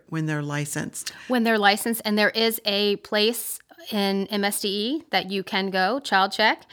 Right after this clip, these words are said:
Speaker 2: and you can look at their licensing reports.
Speaker 1: Okay.
Speaker 2: So you can look, you can do some background information on your provider to say,
Speaker 1: Wow.
Speaker 2: this is, you know, they've been in business this long, this is what their licensing inspections look like.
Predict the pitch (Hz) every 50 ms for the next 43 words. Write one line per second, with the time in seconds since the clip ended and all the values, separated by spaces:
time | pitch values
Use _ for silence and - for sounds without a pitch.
0 | - - - - - - 208 208 208 214 214 - 220 208 202 196 202 214 - -
1 | - 202 196 185 202 196 202 196 190 190 190 185 175 - 220 190 185 180 170 165
2 | 160 - 165 156 - - - - - _ _ - - 185 175 190 190 175 180 214
3 | 214 208 202 214 233 233 - 277 247 233 233 233 233 - - 220 226 226 240 233
4 | 233 240 233 - 233 208 226 220 247 285 - 262 220 202 202 202 - 202 196 185
5 | 185 180 - 180 175 175 170 - - 214 214 220 240 240 226 226 226 226 - 240
6 | 214 208 202 208 226 277 208 156 - - 180 - - - 202 165 165 226 247 294
7 | 285 220 185 180 180 147 151 - - - - - - - 208 202 - 208 202 -
8 | 208 190 180 180 175 180 185 175 196 185 180 175 170 185 180 170 180 160 160 -
9 | 165 - - 214 226 247 262 254 254 254 240 180 175 - 180 170 175 175 175 175
10 | 165 165 175 175 196 247 - - 254 226 240 240 233 233 233 - 233 226 226 -
11 | 233 226 220 214 220 220 - - 226 226 220 220 220 220 -